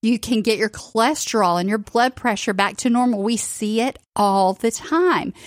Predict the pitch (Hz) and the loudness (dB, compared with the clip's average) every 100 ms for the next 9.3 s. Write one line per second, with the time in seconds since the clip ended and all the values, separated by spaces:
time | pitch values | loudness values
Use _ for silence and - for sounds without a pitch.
0 | - - 269 294 285 269 247 240 254 254 | -10 -2 0 2 2 2 2 2 4 2
1 | 247 247 254 247 - 208 214 - 202 190 | 0 -2 -2 -2 -4 -4 -2 -4 -6 0
2 | 202 208 - - - 220 247 233 170 - | 2 2 -2 -6 0 2 2 0 -4 -6
3 | - 185 185 262 381 - - - - 302 | -4 0 2 2 -2 -6 -16 -10 0 0
4 | 302 311 311 370 269 - 269 294 285 - | 4 4 4 2 0 -2 -2 0 0 0
5 | 240 226 311 302 139 - - _ _ 202 | -2 0 -2 -2 -6 -8 -18 _ _ 0
6 | 226 208 208 202 202 196 240 262 233 240 | 0 0 -2 -2 0 2 2 0 -2 -2
7 | - 220 226 330 - 269 247 226 233 220 | -4 -2 2 0 2 0 0 -2 0 0
8 | - 240 202 - 226 233 247 262 285 370 | -2 -4 -2 -2 -2 0 0 -2 -2 -2
9 | 120 - | -4 -6